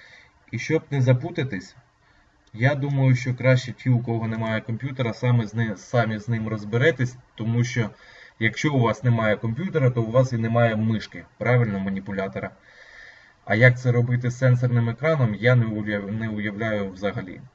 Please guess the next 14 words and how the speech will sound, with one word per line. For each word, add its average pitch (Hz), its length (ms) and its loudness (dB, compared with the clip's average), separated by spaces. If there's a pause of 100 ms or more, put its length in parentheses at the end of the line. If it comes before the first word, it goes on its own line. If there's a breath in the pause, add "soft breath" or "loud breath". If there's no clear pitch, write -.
(180)
Тобто 104 480 -6 (260)
просто 120 340 -4
попробуйте 110 560 -2
зайти 104 360 -4
на 98 140 -4
цей 101 240 -8
сайт, 135 400 -4
у - 120 -12
кого 98 280 -8
немає 95 360 -8
комп'ютера, 98 480 -12 (480)
і 117 160 -4
погратися. 110 760 -4 (300)
Але 104 580 -4